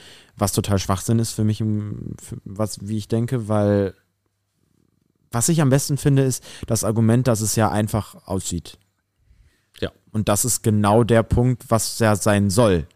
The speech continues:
Speaker 1: Also
Speaker 2: Ja.
Speaker 1: es, es soll ja einfach aussehen. Das ist ja sozusagen die Kunst am Tanzen. Nee, aber es gibt, wie gesagt, viele Leute, die damit, äh, nicht einverstanden sind und die, äh, immer noch doofe Kommentare lassen. Aber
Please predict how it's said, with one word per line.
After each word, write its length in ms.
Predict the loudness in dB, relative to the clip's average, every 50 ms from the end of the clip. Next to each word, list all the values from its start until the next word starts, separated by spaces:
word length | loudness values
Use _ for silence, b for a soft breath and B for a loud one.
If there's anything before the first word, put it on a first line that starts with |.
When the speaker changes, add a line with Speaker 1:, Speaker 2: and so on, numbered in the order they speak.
| _ _ _ _ _ _ _ _
Speaker 1:
Also 140 | -2 -2 -2
Speaker 2:
Ja. 40 | -2
Speaker 1:
es, 180 | -4 -8 -12 -14 _ _ _ _ -6
es 180 | -6 -2 0
soll 200 | 2 4 4 4
ja 160 | 2 2 0
einfach 440 | 0 -2 -4 -2 -4 -6 -8 -6 -4
aussehen. 360 | -4 -4 -4 -4 -4 -2 -2
Das 180 | 0 -2 -2 -2
ist 120 | -2 -2
ja 80 | 0 -2
sozusagen 460 | -2 -2 -4 -2 -2 0 0 0 0
die 100 | -2 -4 -2
Kunst 360 | 0 0 0 0 0 -4 -8
am 140 | -8 -8 -8
Tanzen. 400 | -6 -6 -6 -6 -6 -8 -10 -12 b b b b b b b b b
Nee, 160 | 0 2 4
aber 100 | 4 4
es 120 | 2 0
gibt, 220 | -2 -8 -8 -6 -4
wie 80 | -2
gesagt, 260 | 0 0 0 -2 -2 -2
viele 200 | -2 -2 0 2
Leute, 320 | 2 0 0 -2 -4 -6
die 80 | -2 0
damit, 420 | 0 2 2 0 -2 -4 -10 -8 -4
äh, 120 | -2 -2
nicht 200 | 0 -2 -2 -4
einverstanden 420 | -6 -6 -4 -4 -4 -2 -2 0 0
sind 160 | 0 0 -2
und 140 | -2 -4 -2
die, 180 | -2 -2 -2
äh, 260 | -2 -2 -2 -2 -2
immer 140 | -2 0 0
noch 140 | 0 0 -2
doofe 200 | -2 -4 -4 -4
Kommentare 460 | -4 -6 -6 -6 -4 -4 -4 -4 -2
lassen. 280 | -2 -4 -4 -4 -6 -6
Aber 280 | -4 -4 -4 -4 -4